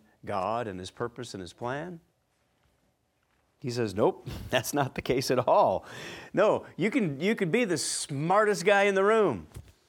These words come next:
That doesn't mean you're gonna get it. Doesn't mean you're gonna understand the gospel. You're gonna understand God's way.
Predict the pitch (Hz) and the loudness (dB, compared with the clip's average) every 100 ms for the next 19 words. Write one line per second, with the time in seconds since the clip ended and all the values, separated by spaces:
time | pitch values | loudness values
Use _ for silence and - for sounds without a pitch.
0 | _ _ - 127 147 180 175 180 175 160 | _ _ -4 0 2 4 4 4 2 2
1 | 170 139 156 127 90 - - _ _ _ | 0 2 2 2 -2 -10 -20 _ _ _
2 | - 123 156 165 151 147 147 147 131 - | -10 -4 0 0 0 0 0 0 -4 -2
3 | 147 151 127 107 107 101 - 92 120 127 | 0 2 0 2 2 0 -4 -2 0 0
4 | 113 143 135 131 107 95 85 87 87 78 | 0 2 2 2 2 2 2 -2 -2 -4
5 | 71 | -6